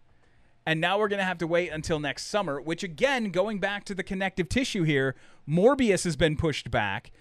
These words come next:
so now this Venom movie is pushed back.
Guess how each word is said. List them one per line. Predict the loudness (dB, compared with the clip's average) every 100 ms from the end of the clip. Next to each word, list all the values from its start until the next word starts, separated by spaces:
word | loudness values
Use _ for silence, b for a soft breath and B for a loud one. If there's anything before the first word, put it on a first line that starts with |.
| b b
so | 0 4
now | 6 6
this | 4 2
Venom | 2 2 4
movie | 4 4 2
is | -2
pushed | -4 -4 -2
back. | -2 -2 -6